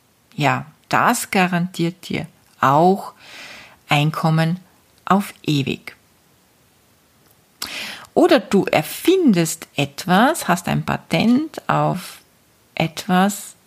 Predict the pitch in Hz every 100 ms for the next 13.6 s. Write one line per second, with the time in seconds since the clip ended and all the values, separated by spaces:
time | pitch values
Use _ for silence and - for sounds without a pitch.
0 | _ _ _ _ _ - 185 - 175 220
1 | - 202 - 185 160 160 160 175 - _
2 | _ _ _ _ _ - 160 156 160 139
3 | 127 - - - - 160 - 143 143 -
4 | _ _ 127 135 120 - - - 50 -
5 | - - 196 - 196 185 180 - - _
6 | - 135 - - - _ - 139 151 -
7 | - 135 135 135 - - - - - _
8 | - 110 139 - - 175 180 131 - -
9 | - - - _ _ _ _ _ - -
10 | - - - - 107 185 160 156 - 170
11 | 202 165 - 131 110 - - - - -
12 | - _ - 233 359 - - - - 233
13 | 170 101 - - 165 247